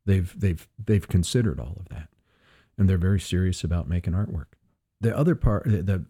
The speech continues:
the part that, the second half of that question about, I,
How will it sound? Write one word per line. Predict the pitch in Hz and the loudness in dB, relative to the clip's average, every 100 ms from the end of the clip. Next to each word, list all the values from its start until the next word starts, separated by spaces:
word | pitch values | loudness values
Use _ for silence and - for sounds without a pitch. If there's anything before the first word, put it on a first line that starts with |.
| - | -6
the | 98 - - | -6 -6 -4
part | 135 131 | 0 0
that, | 113 - _ _ _ - | -2 -6 _ _ _ -12
the | 95 | -6
second | 92 135 120 98 | -2 -2 2 2
half | 98 87 | 2 0
of | - | -4
that | 78 - | -8 -8
question | - 104 - 78 | -2 -2 -2 -6
about, | 76 85 80 - _ _ _ _ _ _ _ _ _ _ _ - | -4 -4 -6 -10 _ _ _ _ _ _ _ _ _ _ _ 0
I, | 95 | 0